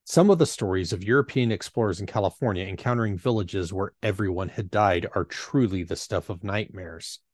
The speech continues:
And this, naturally, was disruptive to the culture of the people experiencing death from the new diseases. Populations were devastated and ways of life had to change.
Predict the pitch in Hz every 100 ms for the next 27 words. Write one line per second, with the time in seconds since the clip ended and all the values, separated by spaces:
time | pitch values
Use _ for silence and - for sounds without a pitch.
0 | _ _ 123 107 151 202 - - 113 110
1 | 151 151 - 95 90 87 87 - 101 -
2 | 104 - 160 - 98 - 107 110 - 104
3 | - 110 98 87 98 - 95 104 101 98
4 | - - 131 156 120 92 - 98 87 87
5 | 85 - 95 90 87 87 92 87 160 151
6 | 101 73 - - _ - 123 117 104 107
7 | 104 131 101 98 87 123 104 - 98 80
8 | 82 - - 95 85 92 90 110 92 82
9 | 85 - - 87 - - - 175 147 -
10 | - -